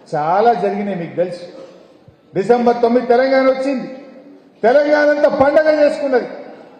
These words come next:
ఏ ఊర్లో చూసినా బతుకమ్మ, దసరా, దీపావళి అన్ని పండుగలు కలిసి వస్తే ఎంత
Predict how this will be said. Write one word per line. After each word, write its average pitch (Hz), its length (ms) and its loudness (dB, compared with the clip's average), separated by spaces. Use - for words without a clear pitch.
ఏ 269 340 4
ఊర్లో 320 320 4
చూసినా 277 480 0
బతుకమ్మ, 269 680 2
దసరా, 262 500 4
దీపావళి 269 640 2
అన్ని 285 340 2
పండుగలు 285 580 4
కలిసి 262 220 2
వస్తే 247 340 4
ఎంత 226 360 0